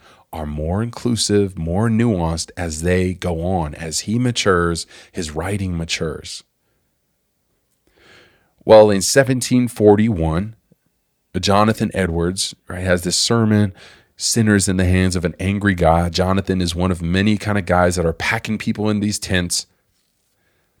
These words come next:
and creating a narrative in the United States. Why does this story work, by the way? I just imagine there's such a collective guilt about the ways, the evils that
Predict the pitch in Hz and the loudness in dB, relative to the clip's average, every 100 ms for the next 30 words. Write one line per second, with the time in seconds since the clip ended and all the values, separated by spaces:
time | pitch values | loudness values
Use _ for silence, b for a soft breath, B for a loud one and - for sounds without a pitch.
0 | _ _ 107 95 - 87 90 107 110 101 | _ _ -4 -2 -2 2 6 6 4 2
1 | 90 85 78 73 80 - - 98 90 90 | 2 2 0 -2 -8 -16 -12 -6 -2 0
2 | 85 87 85 - 80 - - - b b | 2 2 0 -4 -8 -10 -14 -16 b b
3 | b - 82 - 120 190 190 151 156 - | b -14 0 2 2 0 -2 -2 -2 2
4 | 135 127 120 117 107 - 90 95 82 80 | 4 6 6 4 0 0 4 4 4 -2
5 | 78 73 69 - - _ _ _ _ _ | -2 -6 -10 -14 -20 _ _ _ _ _
6 | _ _ _ _ _ - 131 - 117 117 | _ _ _ _ _ -6 -2 2 4 6
7 | 107 85 92 107 - - - - 143 - | 6 4 2 2 2 -2 -4 -4 -4 -2
8 | 104 90 95 104 104 82 85 - - 95 | 0 0 0 -2 -6 -8 -10 -8 0 0
9 | 65 - b b b b 104 104 92 80 | 0 -14 b b b b 4 6 4 -2
10 | 80 117 131 120 101 92 - - 151 175 | 2 6 8 8 8 0 0 0 4 4
11 | 120 98 85 82 85 80 76 | 6 4 4 2 4 4 -2